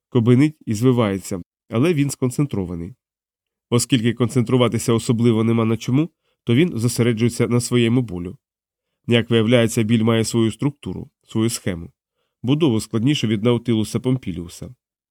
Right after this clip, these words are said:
Елементи бароковіші від найбільш законтрфорсеного готичного собору. Мартін Селен вивчає структуру свого болю навіть під власний вереск, і він розуміє, що це поема. Селен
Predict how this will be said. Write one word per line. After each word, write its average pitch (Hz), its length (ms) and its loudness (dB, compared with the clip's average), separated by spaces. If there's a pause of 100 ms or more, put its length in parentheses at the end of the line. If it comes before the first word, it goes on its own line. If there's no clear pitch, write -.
(640)
Елементи 123 480 4
бароковіші 123 640 2
від 110 160 2
найбільш 117 460 2 (220)
законтрфорсеного 120 1120 2
готичного 123 540 2
собору. 107 480 -4 (720)
Мартін 165 320 2
Селен 135 320 4
вивчає 120 360 4
структуру 120 500 2
свого 120 300 2
болю 127 260 4
навіть 120 280 2
під 123 140 0
власний 120 360 0
вереск, 90 380 -6 (380)
і 120 80 2
він 117 160 4
розуміє, 117 460 0
що 113 140 -4
це 113 240 -2 (100)
поема. 95 460 -2 (1200)
Селен 123 380 4